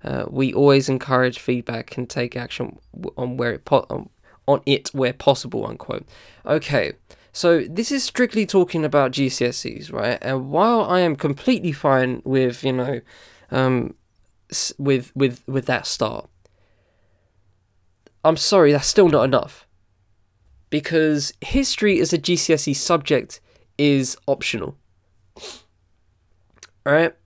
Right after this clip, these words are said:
Y-, you, you can choose to do that. And then you can choose, I'm, I'm assuming, what module you can do.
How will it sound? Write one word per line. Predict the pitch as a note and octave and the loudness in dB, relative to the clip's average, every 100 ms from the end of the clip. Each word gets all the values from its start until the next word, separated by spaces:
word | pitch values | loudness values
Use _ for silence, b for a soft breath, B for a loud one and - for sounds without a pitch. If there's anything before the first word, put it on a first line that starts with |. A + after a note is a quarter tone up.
| _ _ - | _ _ -8
Y-, | E3 - | -8 -4
you, | F3+ | -6
you | - F3+ E3+ | -4 -2 -2
can | F3 C#3+ | -2 -2
choose | - G3+ D#3 | 0 2 2
to | - | 0
do | B2+ B2+ | 2 2
that. | F#2+ C2+ - _ _ _ _ _ _ _ _ _ _ _ | 0 -4 -8 _ _ _ _ _ _ _ _ _ _ _
And | D3 D#3 | 2 4
then | D#3 D#3 | 6 4
you | D#3+ | 2
can | D3 D3+ | 2 0
choose, | C#3+ - G#3 F#3 E3 C#3 - | 0 2 4 4 2 -2 -2
I'm, | C#3 C#3+ - | 2 2 2
I'm | C3+ | 0
assuming, | C3+ - F#3+ D#3+ B2 F2+ - _ _ _ _ - | -2 0 4 4 4 -2 -6 _ _ _ _ -14
what | C#3 C3+ C#3 | -2 0 2
module | C#3+ C3+ C3+ A#2+ | 2 2 0 -2
you | A#2+ | -4
can | C3 A#2+ | -4 -2
do. | A2 | -2